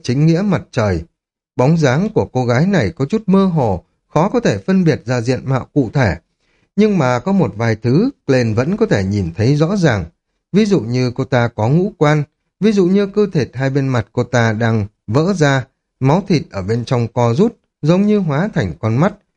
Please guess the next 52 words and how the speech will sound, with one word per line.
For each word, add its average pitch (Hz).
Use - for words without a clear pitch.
Lại 151
ví 196
dụ 214
như 127
lỗ 143
tai 143
cô 127
ta 127
mở 117
rộng 127
ra 165
ngoài 120
trông 131
như 127
một 98
cái 139
loa. 139
Lại 156
ví 202
dụ, 202
ngón 180
tay 202
cô 190
ta 190
cào 113
ra 120
từng 98
vệt 107
máu 113
tươi 131
sáng 127
trên 160
mặt 101
đất. 214
Ví 220
dụ 156
phía 139
trên 143
cô 123
ta 127
có 226
một 190
đôi 196
mắt 220
lạnh 131
lẽo 107
vô 156
tình, 107
không 131
có 143
lông 131
mi, 131